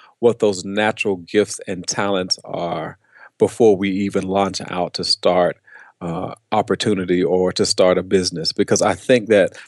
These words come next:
the best place for you to always start is to search yourself to find out, "Well, what are my strengths?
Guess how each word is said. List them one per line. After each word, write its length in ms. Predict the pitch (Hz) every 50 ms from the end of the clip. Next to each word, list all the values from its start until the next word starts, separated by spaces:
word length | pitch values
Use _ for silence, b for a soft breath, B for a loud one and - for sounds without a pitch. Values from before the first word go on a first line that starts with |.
| _
the 100 | - 104
best 500 | 90 90 - - 123 131 127 - - -
place 280 | - - 131 117 - -
for 180 | - - 101 98
you 200 | 95 95 101 95
to 140 | - -
always 520 | - - 98 113 - - 104 95 87 82 -
start 420 | - - - - - 71 - - _ _ _ b b b b b b b -
is 160 | 104 - -
to 340 | - 107 95 92 90 85 80
search 460 | - - - 135 120 107 - - -
yourself 520 | 98 92 - - - - 120 107 101 - -
to 120 | - 101
find 400 | - - 113 104 98 98 92 98
out, 180 | 95 95 92 98
"Well, 140 | 101 101
what 200 | 101 113 135 147
are 100 | 147 139
my 160 | 139 127 117 113
strengths? 600 | - - - - 120 107 101 98 - - -